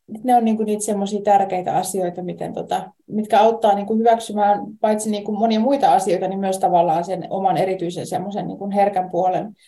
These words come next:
mikä ei välttämättä kaikille muille ihmisille käy välittömästi järkeen, jos, jos he ei itse, niin kuin, ole kokenut samalla tavalla tai se ei, niin kuin, kuulu siihen heidän heidän, tota,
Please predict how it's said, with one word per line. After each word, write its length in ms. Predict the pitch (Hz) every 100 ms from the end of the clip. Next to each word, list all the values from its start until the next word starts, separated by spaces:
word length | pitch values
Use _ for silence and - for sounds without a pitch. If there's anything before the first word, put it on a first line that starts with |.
| _
mikä 260 | - 208 208
ei 60 | 196
välttämättä 500 | 196 185 190 196 208
kaikille 360 | 208 196 190
muille 320 | 190 190 180 -
ihmisille 520 | 185 - - - -
käy 220 | 202 160
välittömästi 640 | 170 175 - - 208 - -
järkeen, 480 | 170 - - 95 -
jos, 240 | 202 -
jos 240 | 196 202
he 60 | 208
ei 180 | 190 180
itse, 200 | 196 196
niin 160 | 190 196
kuin, 100 | 180
ole 60 | -
kokenut 380 | 185 165 190 214
samalla 280 | 202 196 202
tavalla 360 | - - -
tai 320 | - 190 -
se 140 | 214 214
ei, 120 | 202
niin 100 | 170
kuin, 100 | 208
kuulu 220 | - 196
siihen 280 | 190 196 202
heidän 420 | 208 202 180 175 - _ _ _ _
heidän, 300 | 262 254 220
tota, 500 | 208 196 190 180 180